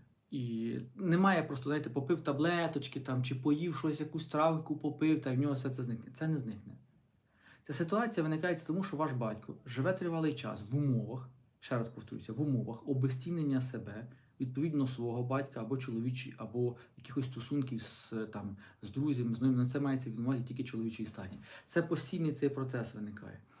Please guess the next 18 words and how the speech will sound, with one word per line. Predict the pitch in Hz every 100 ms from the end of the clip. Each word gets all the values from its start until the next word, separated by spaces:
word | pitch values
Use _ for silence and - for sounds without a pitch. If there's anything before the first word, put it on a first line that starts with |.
| -
Тому | - 147
у |
нього | 175 208
постійно | - 131 - 185 151 117 - - _ _ _ _ _ _ - - 131
цей | 139
процес | 135 131 135
загоєння | 127 131 147 123
йде, | 110 110
тобто | - -
відкладання | 123 135 139 135
холестерину. | 127 123 123 - 113 98 98 - _ _ _ _ _ _ _ - - - _ _ _
Тому | 160 165
поки | 196 185
він | 170 160
не | 175
виявить | 214 180 131 -
цю | 170
причину, | 135 127 123 110